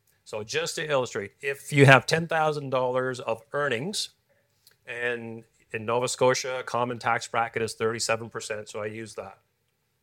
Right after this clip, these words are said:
You can choose to pay tax on those earnings, that, let's say ten thousand of total earnings. If you're paying tax on it at thirty-seven percent, that's thirty-seven hundred dollars. You have six thousand three hundred dollars left over.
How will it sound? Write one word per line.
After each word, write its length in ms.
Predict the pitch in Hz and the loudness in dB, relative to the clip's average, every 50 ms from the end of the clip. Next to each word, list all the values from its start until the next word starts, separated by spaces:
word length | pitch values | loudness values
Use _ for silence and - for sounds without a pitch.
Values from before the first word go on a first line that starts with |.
| _ _ _ _ _ _ _ _ _ | _ _ _ _ _ _ _ _ _
You 160 | 139 151 165 | -2 -2 4
can 160 | - 190 180 | 6 6 6
choose 340 | 165 - - 165 160 160 - | 6 4 2 4 2 2 0
to 80 | - - | -2 -2
pay 220 | - 147 143 147 | -2 -2 -2 0
tax 340 | - 160 156 147 135 - - | -2 0 0 0 0 0 0
on 140 | 127 127 127 | 0 0 0
those 180 | 123 120 113 - | -2 -4 -4 -2
earnings, 420 | 131 123 117 117 117 117 113 107 110 | 0 0 0 0 -2 -6 -8 -10 -12
that, 180 | 120 120 - - | -12 -14 -12 -12
let's 160 | 131 127 120 | -10 -8 -6
say 120 | - 117 113 | -4 -6 -4
ten 240 | - - 127 123 117 | -4 -4 -6 -6 -6
thousand 600 | 123 120 117 113 113 113 110 117 113 113 110 110 - _ _ _ _ _ _ _ _ _ _ _ _ _ _ _ _ _ - | -6 -4 -4 -2 -4 -4 -6 -8 -12 -12 -14 -18 -20 _ _ _ _ _ _ _ _ _ _ _ _ _ _ _ _ _ -20
of 120 | 113 - | -20 -12
total 300 | - 127 117 117 113 110 | -8 -6 -4 -4 -4 -4
earnings. 520 | 110 113 113 110 110 110 110 107 101 - - _ _ _ _ _ _ _ _ _ _ _ _ _ | -4 -6 -6 -6 -8 -10 -12 -14 -16 -18 -20 _ _ _ _ _ _ _ _ _ _ _ _ _
If 240 | _ 139 139 - - | _ -10 -10 -6 -6
you're 120 | 139 139 | -6 -4
paying 260 | - - 160 170 165 147 | -2 -2 -2 -2 -2 -2
tax 320 | 156 143 139 139 - - | -2 0 0 -2 -2 -4
on 200 | 139 135 135 139 | -6 -8 -8 -10
it 80 | 135 131 | -14 -16
at 140 | 127 - | -14 -10
thirty-seven 440 | - 131 127 127 - - 120 117 110 | -10 -10 -10 -10 -8 -8 -8 -8 -10
percent, 280 | 104 107 - 131 135 120 | -12 -16 -14 -14 -14 -12
that's 140 | 113 110 - | -14 -14 -10
thirty-seven 540 | - 131 135 131 123 - - 120 113 113 - | -10 -8 -8 -8 -8 -10 -12 -14 -16 -16 -20
hundred 180 | 113 113 110 | -20 -18 -12
dollars. 240 | 110 110 113 117 110 | -8 -6 -6 -6 -6
You 80 | 120 113 | -4 -2
have 160 | 120 120 117 | -2 0 0
six 300 | - - - 135 - - | -2 -2 -2 -4 -2 0
thousand 360 | - 123 120 123 120 117 113 | 0 2 2 2 0 -4 -8
three 200 | - - 123 113 | -8 -6 -6 -6
hundred 240 | 110 113 110 113 101 | -6 -10 -14 -10 -8
dollars 300 | 107 107 107 107 - - | -6 -6 -6 -6 -8 -10
left 300 | 110 101 101 - - - | -12 -12 -14 -12 -6 -2
over. 360 | 123 139 143 165 180 180 - | -2 0 0 0 0 -2 -2